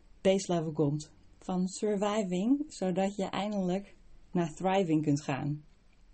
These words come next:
Ik had het dus heel erg dat ik gewoon mijn energie niet terug kon krijgen. Het kan zijn, eh, dat je heel veel in je hoofd zit, maar het kan dus ook fysiek zijn. En bij mij bleek het fe-, fysiek te zijn. Ehm,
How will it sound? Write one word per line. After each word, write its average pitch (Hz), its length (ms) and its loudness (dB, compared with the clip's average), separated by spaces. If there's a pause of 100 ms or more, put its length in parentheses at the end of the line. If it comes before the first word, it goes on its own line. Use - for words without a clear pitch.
(840)
Ik 262 160 4
had 220 140 0
het 202 120 -2
dus 196 140 -2
heel 190 280 2
erg 175 260 0
dat 170 180 0
ik 165 180 -2
gewoon 151 400 0
mijn 151 140 -2
energie 165 360 2
niet 247 160 2
terug 220 200 -6
kon 196 120 -2
krijgen. 185 460 -4 (320)
Het - 120 -12
kan 185 220 2
zijn, 165 420 -2
eh, 208 160 -4
dat 156 180 -6
je 156 100 -4
heel 156 260 -2
veel 165 120 -6
in 160 100 -2
je 175 80 -2
hoofd 233 200 0
zit, 233 120 -2
maar 202 80 -2
het 202 100 -6
kan 202 80 0
dus 202 120 -2
ook 214 140 -4
fysiek 196 360 -6
zijn. 147 320 -2
En 175 120 0
bij 170 100 0
mij 180 420 -2 (1080)
bleek 180 220 2
het - 120 -14
fe-, 180 220 0
fysiek 175 420 -2
te 147 120 0
zijn. 151 400 2 (1400)
Ehm, 160 480 -2